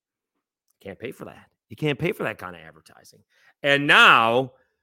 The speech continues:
J M U is gonna have, what's it gonna be, a three-hour commercial on why they should be eligible. And don't be surprised, as Shane Metland alluded to, don't be surprised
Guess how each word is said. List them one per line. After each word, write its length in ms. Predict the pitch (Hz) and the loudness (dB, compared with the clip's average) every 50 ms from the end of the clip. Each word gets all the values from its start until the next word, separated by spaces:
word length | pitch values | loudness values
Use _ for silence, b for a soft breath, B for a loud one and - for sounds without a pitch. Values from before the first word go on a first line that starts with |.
| _ _ _ _ _ _ _ _ _ _ _ _ _ _ _ _ _ _ _ _ _ _ _ _ _ - | _ _ _ _ _ _ _ _ _ _ _ _ _ _ _ _ _ _ _ _ _ _ _ _ _ -10
J 280 | 123 139 185 185 185 | -2 0 2 4 4
M 120 | 175 160 160 | 4 4 4
U 240 | 180 202 202 185 165 | 2 2 2 2 0
is 140 | 156 120 | -2 -4
gonna 200 | - 151 143 139 | -4 -4 -2 -2
have, 460 | 131 139 135 131 131 127 127 123 110 104 104 _ _ _ _ _ _ | -2 0 0 0 0 0 0 -2 -4 -10 -18 _ _ _ _ _ _
what's 300 | 85 85 98 120 - - | -18 -14 -14 -12 -10 -10
it 40 | 123 | -10
gonna 100 | 117 101 | -10 -10
be, 140 | 101 92 | -12 -14
a 100 | 82 80 76 _ _ _ | -16 -16 -20 _ _ _
three-hour 440 | _ 85 92 104 120 135 147 147 143 | _ -16 -12 -10 -8 -8 -8 -8 -10
commercial 460 | - - 117 131 - - - 330 214 _ _ _ _ _ _ _ _ _ _ _ _ _ _ _ _ _ _ _ _ _ _ _ _ _ _ _ _ _ _ _ | -12 -12 -14 -14 -14 -14 -18 -20 -20 _ _ _ _ _ _ _ _ _ _ _ _ _ _ _ _ _ _ _ _ _ _ _ _ _ _ _ _ _ _ _
on 280 | 113 123 131 131 131 131 | -6 -6 -6 -6 -4 -2
why 720 | 147 165 170 165 165 156 147 139 139 135 139 139 139 131 117 | 0 2 2 4 4 4 2 2 2 0 0 -2 -4 -8 -10
they 200 | 113 123 127 135 | -8 -6 -6 -6
should 260 | - - 131 127 113 | -8 -12 -14 -14 -12
be 100 | 131 139 | -10 -10
eligible. 460 | 143 156 214 226 175 127 78 69 _ _ _ _ _ _ _ _ _ _ _ _ _ | -8 -8 -10 -12 -12 -14 -18 -20 _ _ _ _ _ _ _ _ _ _ _ _ _
And 280 | - 107 107 107 101 87 | -14 -12 -12 -12 -10 -6
don't 260 | 131 135 151 165 - | -4 -4 -4 -4 -6
be 120 | - 226 202 | -12 -16 -16
surprised, 840 | - 208 - - 285 311 320 269 247 220 214 208 214 220 - 220 | -16 -16 -8 -4 -2 0 2 2 2 2 0 -2 -4 -8 -12 -16
as 80 | 202 - | -20 -12
Shane 240 | - 170 156 147 | -8 -6 -6 -4
Metland 320 | 151 160 165 147 170 185 196 | -2 -4 -4 -4 -6 -6 -6
alluded 320 | 208 233 254 254 233 185 | -6 -4 -4 -6 -6 -6
to, 360 | - 147 160 160 156 156 147 - _ _ _ _ _ _ _ _ _ _ _ _ _ _ _ _ _ _ _ _ | -6 -6 -4 -4 -4 -6 -8 -12 _ _ _ _ _ _ _ _ _ _ _ _ _ _ _ _ _ _ _ _
don't 280 | 156 165 185 202 190 139 | -2 -2 -2 -2 -6 -8
be 120 | 202 208 | -10 -12
surprised 840 | 185 - 190 - - 180 165 156 151 147 143 139 135 139 123 - | -12 -16 -20 -10 -6 -4 -2 -2 -2 -2 -2 -4 -4 -6 -10 -16